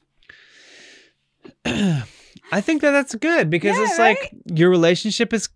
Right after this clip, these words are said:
Speaker 1: is, is, is the phone right now.
Speaker 2: Ultimately, right.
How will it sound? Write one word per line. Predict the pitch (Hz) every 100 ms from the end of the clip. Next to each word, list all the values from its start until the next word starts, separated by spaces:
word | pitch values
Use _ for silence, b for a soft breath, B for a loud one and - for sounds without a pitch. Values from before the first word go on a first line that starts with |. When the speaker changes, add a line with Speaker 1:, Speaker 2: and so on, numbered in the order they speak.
| _
Speaker 1:
is, | 175 170 151 _ -
is, | 170 156 - _ _ _ _
is | - 170
the | 151
phone | 156 247 160 92 131
right | 147 151
now. | 147 104
Speaker 2:
Ultimately, | - 381 254 269 240
right. | 254 415 466 233